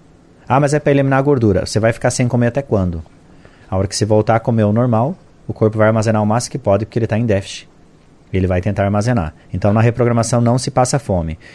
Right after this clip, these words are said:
E o que que a gente faz mais? Coloca o exercício na intensidade certa. Então, existe um cálculo que a gente faz, Roberto, que através dos batimentos,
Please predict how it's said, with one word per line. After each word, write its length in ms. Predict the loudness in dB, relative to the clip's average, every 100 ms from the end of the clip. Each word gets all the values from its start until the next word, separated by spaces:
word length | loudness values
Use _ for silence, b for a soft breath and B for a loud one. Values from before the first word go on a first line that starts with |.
| B
E 80 | -2
o 60 | 0
que 100 | 0
que 100 | -2
a 40 |
gente 160 | -2 0
faz 260 | 2 2
mais? 420 | 2 0 -2 -8 -12 -20 -20 -20 -20 -20 -20 -20 _
Coloca 300 | 0 2 2
o 40 | 2
exercício 380 | 0 0 -2 -2
na 80 |
intensidade 440 | -2 -4 -2 -4 -4
certa. 400 | -4 -4 -6 -14 B B -4
Então, 200 | 0 0
existe 300 | 0 0 0
um 80 | 0
cálculo 460 | 2 2 2 -2
que 80 | -4
a 40 |
gente 140 | -4 -2
faz, 300 | 0 2 0
Roberto, 340 | -2 -2 -4
que 60 | -6
através 340 | -2 0 0
dos 120 | 0
batimentos, 640 | -2 -2 -2 0 -2 -4